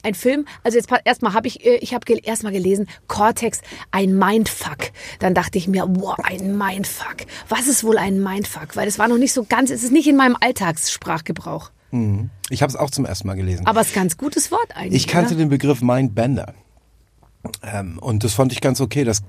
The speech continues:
Speaker 2: kann man auch
Speaker 1: Benden
Speaker 2: vielleicht
Speaker 1: heißt ja biegen.
Speaker 2: To bend, ja,
Speaker 1: Okay,
Speaker 2: genau, Mindbender.
Speaker 1: okay.
Speaker 2: Also das ist, ne?
Speaker 1: Aber ich find Mindfuck besser.
Speaker 2: Ich fand's auch nicht schlecht.
Speaker 1: Ja.
Speaker 2: Das hat doch ein gewisses, äh,
Speaker 1: Find ich
Speaker 2: das hat
Speaker 1: auch.
Speaker 2: gewissen Druck, ne?
Speaker 1: Ja.
Speaker 2: Ein gewisses Marketingpotenzial. Let's call it a Mindfuck. Ich find das gar nicht so schlecht.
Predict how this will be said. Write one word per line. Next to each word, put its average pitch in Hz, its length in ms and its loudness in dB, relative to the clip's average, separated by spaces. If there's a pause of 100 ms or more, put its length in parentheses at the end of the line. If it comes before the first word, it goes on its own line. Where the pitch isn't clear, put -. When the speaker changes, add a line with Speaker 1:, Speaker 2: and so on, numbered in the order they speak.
(100)
Speaker 2:
kann - 240 -2
man 147 160 2
auch 120 200 -4 (220)
Speaker 1:
Benden 254 300 4
Speaker 2:
vielleicht 349 280 4
Speaker 1:
heißt 285 280 2
ja 269 80 8 (120)
biegen. 202 420 0
Speaker 2:
To 113 100 -2
bend, 101 340 0
ja, 98 140 -2
Speaker 1:
Okay, 110 100 -2
Speaker 2:
genau, 135 160 0
Mindbender. 101 340 0
Speaker 1:
okay. 92 140 0
Speaker 2:
Also 101 140 -2
das 104 200 -4
ist, - 220 -14
ne? 151 160 -2 (220)
Speaker 1:
Aber 190 160 -4
ich - 140 -6
find 240 220 2
Mindfuck 202 680 -6
besser. - 280 -10 (680)
Speaker 2:
Ich 131 100 -2
fand's 165 180 4
auch 196 80 6
nicht 180 140 0
schlecht. 95 240 -8
Speaker 1:
Ja. 196 80 -4 (180)
Speaker 2:
Das 107 180 -4
hat 123 160 0
doch 139 100 2
ein 139 100 2
gewisses, 131 540 -4
äh, 131 60 -6
Speaker 1:
Find 135 120 4
ich 127 60 4
Speaker 2:
das - 80 4
hat 151 80 6
Speaker 1:
auch. 151 60 -2
Speaker 2:
gewissen 139 340 0
Druck, 165 380 2
ne? 120 100 2
Speaker 1:
Ja. 196 180 4
Speaker 2:
Ein 147 100 -4
gewisses 131 420 -2
Marketingpotenzial. 151 1040 0 (420)
Let's 143 220 2
call 160 180 2
it 160 60 0
a 170 40 0
Mindfuck. 170 480 0
Ich 90 100 -8
find 147 140 0
das 135 120 -2
gar 139 160 2
nicht 139 120 0
so 135 80 -6
schlecht. 165 320 -2